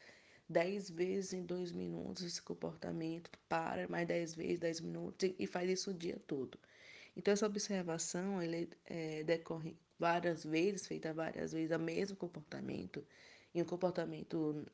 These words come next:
é, fora do normal, é considerado comportamento estereotipado, né? Que já tem uma elevação, uma piora do eixo H P A, que é hipotálamo pituitária adrenal, que é a parte cerebral, e que o animal já,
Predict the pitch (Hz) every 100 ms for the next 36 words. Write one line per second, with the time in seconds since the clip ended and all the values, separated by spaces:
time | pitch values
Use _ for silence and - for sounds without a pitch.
0 | _ 160 151 143 143 165 151 151 147 151
1 | 143 143 143 139 139 143 170 190 165 _
2 | _ - - - - _ 165 165 175 -
3 | 170 175 - 80 - 202 196 196 185 -
4 | 196 185 202 - 202 180 143 135 147 151
5 | 170 170 170 175 175 175 175 175 175 -
6 | - - _ - 165 165 165 170 - 160
7 | 165 165 160 170 160 160 156 156 156 175
8 | 160 156 - 104 92 85 90 82 147 160
9 | - 156 156 - - 165 165 160 156 156
10 | - - 165 165 - - - - 87 190
11 | 85 78 80 - - - - _ _ -
12 | 165 170 165 - 170 180 190 175 180 196
13 | 190 185 190 185 190 185 185 180 190 196
14 | 190 190 190